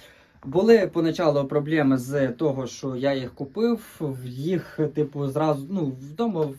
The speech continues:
варили там кашки, те все, знаєте, типу, старші люди продавали. І це, я собі, е, давай на предстарт, важко було мені перевести їх на предстарт.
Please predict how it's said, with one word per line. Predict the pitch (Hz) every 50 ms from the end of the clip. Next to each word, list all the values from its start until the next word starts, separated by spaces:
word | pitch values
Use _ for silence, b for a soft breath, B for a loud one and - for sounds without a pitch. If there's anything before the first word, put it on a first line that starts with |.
| -
варили | 214 247 349 370 277 208 180
там | 185 185 180
кашки, | - - 254 226 - - 175
те | 151 156 151
все, | - - 156
знаєте, | 135 135 127 127 123 - - B B B B B B B
типу, | - 120 - - 135 127 117
старші | - - 143 135 135 - 151
люди | 151 151 139 135 131
продавали. | - 143 131 139 143 151 147 123 120 120 B B B B B B B B _
І | - 185 175
це, | - - 131 123
я | 120 123 175 214 240 233 196 160
собі, | - - 170 160 156 170 165 156
е, | 151 147 139 135 135 131
давай | 127 135 147 160 175 156
на | 147 139
предстарт, | 160 156 - 220 202 170 151 147 147
важко | 170 175 156 - - 165
було | 139 135 127 131 127
мені | 135 127 127
перевести | - - 135 131 127 123 - - 143
їх | 131 139
на | 131 117
предстарт. | - 117 117 - - 196 214 226